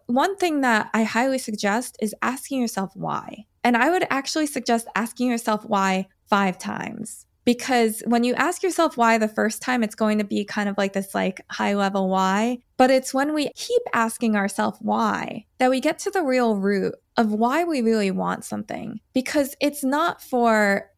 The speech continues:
these kind of surface level things. There is something deeper that is driving that vision. And it is really digging into the root of that that is going to help you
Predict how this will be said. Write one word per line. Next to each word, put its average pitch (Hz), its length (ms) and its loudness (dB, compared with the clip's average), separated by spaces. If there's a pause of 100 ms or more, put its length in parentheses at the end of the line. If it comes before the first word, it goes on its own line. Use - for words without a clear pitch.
these 220 280 0
kind 220 260 0
of 196 80 -2
surface 226 800 -2
level 196 380 0
things. 190 420 -2
There 254 160 2
is 277 140 -2
something 330 380 -2 (100)
deeper 190 600 -2 (120)
that 226 160 2
is 214 160 0
driving 247 500 0
that 214 260 -2
vision. 254 640 -4 (160)
And 247 160 4
it 247 140 2
is 226 180 -2
really 285 300 0
digging 226 420 2
into 214 300 0
the 208 100 0
root 185 300 -2
of 262 140 -6
that 311 280 -4
that 220 160 2
is 208 140 0
going 220 300 0
to 202 100 -12
help 208 340 -6
you 247 300 -2